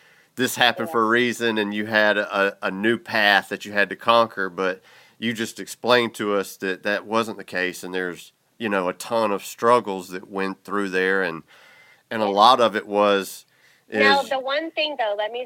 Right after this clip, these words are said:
Speaker 2: stop you real quick. The
Speaker 1: Okay.
Speaker 2: one thing that, that is, is that from the beginning, I have had a mindset that I can do this.
Speaker 1: Right.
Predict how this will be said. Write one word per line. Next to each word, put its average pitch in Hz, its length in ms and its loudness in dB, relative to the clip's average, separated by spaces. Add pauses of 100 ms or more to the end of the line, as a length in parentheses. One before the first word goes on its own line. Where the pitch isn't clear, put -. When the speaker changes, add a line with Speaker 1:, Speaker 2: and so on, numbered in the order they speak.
(120)
Speaker 2:
stop 214 260 -8
you 185 180 -12
real 185 120 -10
quick. 180 400 -12
The - 80 -8
Speaker 1:
Okay. 190 120 0
Speaker 2:
one 220 260 -8 (100)
thing 208 260 -8
that, 175 220 -6 (140)
that 175 160 -8 (120)
is, 214 420 -8 (280)
is 190 240 -8 (260)
that 180 240 -6 (220)
from 226 220 -6
the 208 80 -10
beginning, 190 880 -10 (400)
I 196 180 -2 (120)
have 202 260 -4
had 185 240 -10
a 180 40 -8
mindset 180 760 -10 (640)
that 165 360 -4 (340)
I 190 220 -2
can 180 160 -12
do 180 240 -8
this. - 380 -10 (120)
Speaker 1:
Right. 82 280 -2